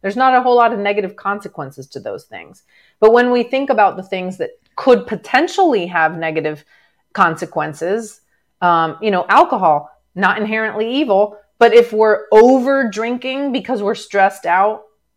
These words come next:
because we had a bad day in the office, guess what? Now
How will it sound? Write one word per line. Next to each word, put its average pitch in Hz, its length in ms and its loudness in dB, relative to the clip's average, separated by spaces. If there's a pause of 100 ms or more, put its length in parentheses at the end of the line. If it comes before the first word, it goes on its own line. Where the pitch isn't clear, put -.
(100)
because 214 300 -4
we 214 140 -4
had 190 160 2
a 180 80 -4
bad 180 240 2
day 180 160 -6
in 175 100 -8
the 165 120 -10
office, 220 580 -8
guess 254 260 2
what? 240 360 0
Now 226 640 -2